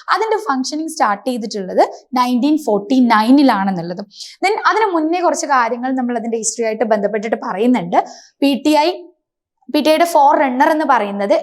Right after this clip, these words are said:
എന്തായിരുന്നു? അസോസിയേറ്റഡ് പ്രസ് ഓഫ് ഇന്ത്യ ആയിരുന്നു. എസ്റ്റാബ്ലിഷ് ചെയ്യുന്നത് ആയിരത്തി തൊള്ളായിരത്തി പത്തിലാണ്. Then ആയിരത്തി തൊള്ളായിരത്തി പത്തൊമ്പതിൽ എന്ത് ചെയ്യുന്നുണ്ട്? റോയിട്ടേഴ്സ് ഈ ഒരു അസോസിയേറ്റഡ് പ്രസ് ഓഫ്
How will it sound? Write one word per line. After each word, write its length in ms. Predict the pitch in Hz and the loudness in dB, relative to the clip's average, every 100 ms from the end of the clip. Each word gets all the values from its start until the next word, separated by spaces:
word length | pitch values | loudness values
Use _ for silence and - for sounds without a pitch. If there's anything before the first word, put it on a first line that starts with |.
| 233 | -2
എന്തായിരുന്നു? 460 | 214 214 196 196 202 226 | 0 2 2 -4 -4 -4
അസോസിയേറ്റഡ് 680 | 226 262 254 277 277 294 247 247 | 2 2 4 0 0 -2 0 0
പ്രസ് 200 | - 254 | 2 0
ഓഫ് 120 | 247 208 | -2 -4
ഇന്ത്യ 280 | 202 208 262 190 | -6 0 2 2
ആയിരുന്നു. 300 | 180 226 381 - - - 240 | 0 -2 -4 -8 -18 -4 -4
എസ്റ്റാബ്ലിഷ് 540 | - 269 254 302 - 302 | 0 0 0 -4 -2 -4
ചെയ്യുന്നത് 360 | 220 202 240 - - _ - 247 | -4 -2 -2 -2 -6 _ 0 2
ആയിരത്തി 280 | 254 247 262 | 2 -2 0
തൊള്ളായിരത്തി 400 | 240 208 214 302 - | 2 2 0 -2 -4
പത്തിലാണ്. 580 | 202 - - 269 190 202 - _ _ _ - | -6 -6 -6 -2 0 -2 -16 _ _ _ -2
Then 120 | 370 - | 0 4
ആയിരത്തി 240 | 311 311 349 | 4 4 4
തൊള്ളായിരത്തി 320 | 339 311 330 - | 4 2 0 -2
പത്തൊമ്പതിൽ 640 | 285 - - 370 254 214 285 - | -2 -2 -2 0 0 0 -2 0
എന്ത് 140 | 247 247 220 | 2 2 2
ചെയ്യുന്നുണ്ട്? 480 | 214 202 202 196 202 208 - - | 0 -2 -4 -2 -2 -4 -10 -2
റോയിട്ടേഴ്സ് 560 | 254 254 226 208 190 285 - 240 | 0 0 -2 -4 -2 -4 -4 0
ഈ 80 | |
ഒരു 80 | 247 - 233 | 0 0 -6
അസോസിയേറ്റഡ് 640 | - 262 269 269 269 254 | -4 -6 -4 -4 -4 -4
പ്രസ് 240 | 240 240 - | -2 -2 0
ഓഫ് 180 | 254 254 | -2 -2